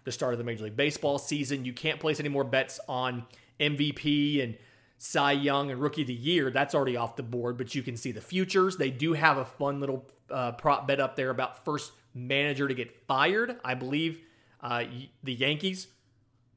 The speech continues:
had the best odds there for firing a manager. Worst was not Atlanta,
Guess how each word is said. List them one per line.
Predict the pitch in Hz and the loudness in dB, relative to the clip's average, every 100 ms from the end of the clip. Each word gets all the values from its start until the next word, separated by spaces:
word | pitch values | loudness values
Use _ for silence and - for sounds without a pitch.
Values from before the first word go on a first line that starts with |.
| 127 | 2
had | 156 143 | 4 4
the | 131 | 4
best | 147 147 | 2 2
odds | 127 139 127 | 2 0 2
there | 143 156 160 - _ | 2 2 0 -14 _
for | - 117 | -10 -2
firing | 139 135 131 | 2 2 2
a | |
manager. | 127 147 151 175 | 0 0 2 2
Worst | 131 170 233 - | 6 4 4 0
was | 175 131 | -4 -2
not | 127 156 | 0 0
Atlanta, | 311 165 139 165 240 320 | 0 0 0 0 0 -4